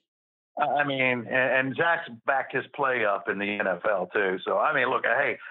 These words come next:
again, this is not a shot at D. Uh, man, I hope he goes out there, balls out, and kills it. I'm just saying. I mean, to, tho-, those are, those are pretty lo-, that's a, that's a lofty,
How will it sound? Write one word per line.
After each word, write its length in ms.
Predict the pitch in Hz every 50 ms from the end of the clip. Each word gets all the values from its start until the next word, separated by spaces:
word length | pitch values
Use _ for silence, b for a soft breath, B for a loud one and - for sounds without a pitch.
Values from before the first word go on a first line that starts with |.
| B -
again, 240 | 127 117 139 127 117
this 120 | 139 143 -
is 80 | 127 107
not 180 | 113 127 120
a 40 | 107 -
shot 240 | - 139 139 131
at 80 | - 92
D. 300 | 101 131 139 123 107 B B B B B B -
Uh, 260 | 123 117 113 104 95
man, 200 | 110 117 117 117
I 140 | 135 139 123
hope 160 | 113 110 127
he 60 | 131
goes 220 | 113 123 117 107 120
out 120 | 117 101 -
there, 160 | 110 92 85 82 - -
balls 320 | 151 131 123 117 107 117
out, 180 | 127 117 101 92
and 120 | 95 - -
kills 220 | 135 139 131 117 90
it. 100 | 87 -
I'm 160 | - 120 127 117
just 140 | 117 113 - -
saying. 340 | 117 107 104 101 98 98 104
I 80 | 104
mean, 260 | 104 101 101 98 95 92
to, 180 | 101 95 92 90 B B B B B B B _
tho-, 180 | 113 123 113 104
those 180 | 120 143 160 127 120
are, 140 | 117 113 - -
those 180 | 147 156 127 143
are 100 | 135 - -
pretty 240 | - 170 147 131
lo-, 220 | 120 117 123 127 120 -
that's 140 | 143 131 -
a, 120 | 113 135 127
that's 180 | 143 151 165 147
a 60 | 135
lofty, 1040 | 117 110 113 117 123 135 143 147 156 151 156 - 151 135 127 123 120 117 107 104 104